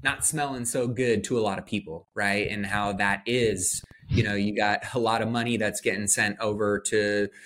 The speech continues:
you know, the war, whether you agree with it or not, right? You got our, you know, government debt is at an all-time high. You know, i-, that's starting to bother some people and smell a little off, right? So it just made me think about how that all kinda ties into this topic of inflation that we're,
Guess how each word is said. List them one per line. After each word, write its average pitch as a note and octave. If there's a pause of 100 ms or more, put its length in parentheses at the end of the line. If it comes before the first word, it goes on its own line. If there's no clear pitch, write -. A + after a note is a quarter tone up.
(240)
you B2
know, G#2+
the G#2
war, C#3+
whether B2
you A2+
agree B2
with A#2
it G#2+
or G2
not, C#3+
right? B2+
You A#2
got G2+ (300)
our, G#2+ (140)
you A#2
know, G#2
government A#2
debt C3+
is C3
at A2+
an A2+
all-time B2+
high. C#3 (420)
You C#3
know, B2 (120)
i-, B2+
that's B2+
starting D3
to C#3+
bother C#3
some D3+
people D3+
and C#3+
smell C#3
a C#3
little C3+
off, C3+
right? C3+
So B2 (260)
it D3
just C#3
made C3+
me C3
think C3
about G#2+
how A2
that A2
all G#2+
kinda G#2+
ties A2
into G#2
this G2
topic -
of -
inflation F#2
that E2+
we're, F2+